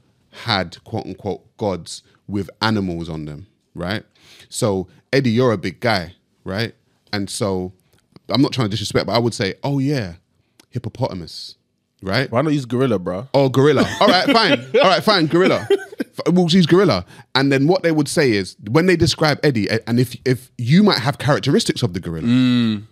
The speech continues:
Speaker 1: Do you get me?
Speaker 2: Mm.
Speaker 1: And so they would just use gorilla to describe you. They'll be like, "Oh, they saw Eddie as a gorilla. He was like a god." It's like, no, it's a bit deeper than that. If, look at the characteristics of a gorilla. People see the, the, the, the eye of, um, Horus
Speaker 2: Mm-hmm.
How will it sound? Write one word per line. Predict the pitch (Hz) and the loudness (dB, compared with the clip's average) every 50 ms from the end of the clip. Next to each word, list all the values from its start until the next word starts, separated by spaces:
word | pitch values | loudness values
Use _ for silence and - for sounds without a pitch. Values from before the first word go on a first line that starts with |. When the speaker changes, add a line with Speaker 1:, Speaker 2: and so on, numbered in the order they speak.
| _ _ - | _ _ -6
Speaker 1:
Do | - 117 | -4 0
you | |
get | 107 175 - 131 | 2 2 2 2
me? | 127 101 90 | -2 -2 -2
Speaker 2:
Mm. | 107 113 120 120 120 113 | -2 -2 0 2 2 2
Speaker 1:
And | - | 2
so | 107 127 143 | 2 2 2
they | 151 202 | 2 2
would | 220 202 180 | 2 2 2
just | 147 151 - - | 0 0 0 2
use | 170 160 127 | 0 2 4
gorilla | 135 151 165 202 185 143 | 4 4 4 4 2 2
to | 123 - | 0 -2
describe | 127 117 127 - - 190 214 190 | -2 -2 -2 0 0 0 0 0
you. | 135 117 | 0 0
They'll | 117 139 | 0 0
be | 127 127 | 2 0
like, | 120 - | 0 0
"Oh, | - 262 285 208 - _ _ - - - - _ _ - | -2 -4 -4 -4 -6 _ _ -20 -20 -20 -20 _ _ -14
they | - 240 | -12 -10
saw | - - 165 151 - | -8 -6 -8 -6 -6
Eddie | 139 190 254 226 151 | -6 -4 -2 -2 -2
as | 123 - | -2 -4
a | 117 | -6
gorilla. | - - 104 104 127 180 302 349 220 104 - _ - - - | -8 -6 -4 -2 0 0 2 0 -2 -4 -6 _ -20 -16 -6
He | - 240 | -2 0
was | 269 302 233 | 2 2 2
like | 233 196 - | 2 0 0
a | 170 | -2
god." | 131 - 170 214 302 370 185 127 | 0 2 2 4 4 2 0 0
It's | 143 143 - | -2 -4 -4
like, | 170 156 101 - - | -4 -6 -6 -8 -10
no, | 156 185 226 240 233 208 | -8 -6 -4 -4 -2 -2
it's | 190 196 - - | -2 -4 -2 -4
a | 196 | -4
bit | 190 233 196 | -4 -2 0
deeper | 202 269 285 - 127 | 2 2 2 2 2
than | 101 92 92 | -2 -2 -2
that. | 101 139 240 - _ _ _ _ - - | -2 -4 -4 -6 _ _ _ _ -20 -10
If, | - - - | -10 -6 -2
look | 160 233 - - | 0 0 0 0
at | - | -2
the | 208 | -4
characteristics | - 202 226 165 156 - 185 196 - - - - | -2 -2 -4 -4 -4 -4 -6 -4 -4 -6 -4 -2
of | 160 147 | -2 -2
a | |
gorilla. | 131 135 156 180 139 95 87 | 0 0 2 2 0 0 -2
People | - - 185 190 185 175 - | -2 -2 -2 0 0 -2 -4
see | - - 175 170 | -4 -4 -2 0
the, | 147 123 - - - - - | 0 0 -2 -2 -8 -10 -6
the, | 107 110 107 - _ - | -6 -6 -6 -8 _ -10
the, | - 104 101 | -8 -8 -8
the | 82 - - 101 - - - 92 - - | -8 -10 -14 -14 -14 -10 -12 -12 -6 -4
eye | 104 110 107 | -2 -2 -2
of, | 101 101 90 - - | -2 -4 -6 -6 -6
um, | 101 95 92 90 | -6 -6 -4 -4
Horus | 87 135 165 156 107 73 - - - - | -2 0 0 0 0 -2 -6 -12 -10 -10
Speaker 2:
Mm-hmm. | 110 104 98 95 | -10 -8 -8 -10